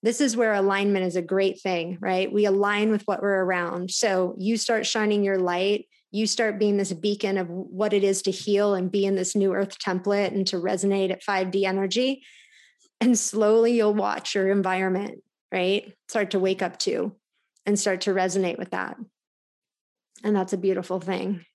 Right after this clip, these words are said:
right? You can unilaterally transform your life and the lives of the people that you know just by being yourself.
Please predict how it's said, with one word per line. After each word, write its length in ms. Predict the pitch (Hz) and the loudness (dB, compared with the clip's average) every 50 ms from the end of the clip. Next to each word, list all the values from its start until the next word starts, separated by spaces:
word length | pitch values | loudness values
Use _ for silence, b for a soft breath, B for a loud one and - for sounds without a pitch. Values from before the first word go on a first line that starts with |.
| _ _ - | _ _ -8
right? 260 | 190 185 196 202 - | -6 -2 -2 -2 -2
You 160 | - 214 214 | -2 -2 -2
can 160 | - 208 190 | 0 0 0
unilaterally 800 | 196 214 208 220 220 214 208 202 196 202 190 185 180 175 180 180 | 2 2 2 2 2 2 0 0 0 0 0 0 0 -2 -4 -6
transform 800 | - - 190 185 190 185 - - - 196 185 180 180 185 185 180 B B B B B B B B B | -6 -6 -4 -2 -2 -4 -4 -4 -2 -2 0 0 -2 -2 -4 -8 B B B B B B B B B
your 260 | 196 208 208 214 214 | 0 0 2 2 2
life 460 | 202 185 175 180 190 214 254 247 247 - | 2 0 0 -2 0 -2 -2 -2 -4 -4
and 140 | - 196 190 | -2 0 0
the 60 | 190 | 2
lives 420 | 185 185 175 180 175 180 175 175 190 | 0 0 0 0 0 -2 -2 -2 -4
of 80 | 175 | -6
the 60 | 185 | -6
people 340 | 180 - - 190 185 - 185 | -8 -8 -10 -10 -6 -6 -6
that 160 | 175 - - | -6 -6 -6
you 120 | 196 185 185 | -4 -4 -2
know 440 | 185 185 180 - - 196 208 185 _ _ _ _ _ _ _ _ _ _ _ _ _ - | -2 -2 -4 -6 -8 -8 -10 -10 _ _ _ _ _ _ _ _ _ _ _ _ _ -8
just 260 | - 233 226 220 - | -6 -4 -4 -4 -2
by 100 | - 233 | -2 -2
being 300 | 226 202 214 214 202 202 | 0 0 0 0 0 -2
yourself. 720 | 190 190 196 - - 220 220 - - - - - - - - | -2 -4 -6 -6 -6 -6 -6 -6 -8 -10 -12 -16 -20 -20 -20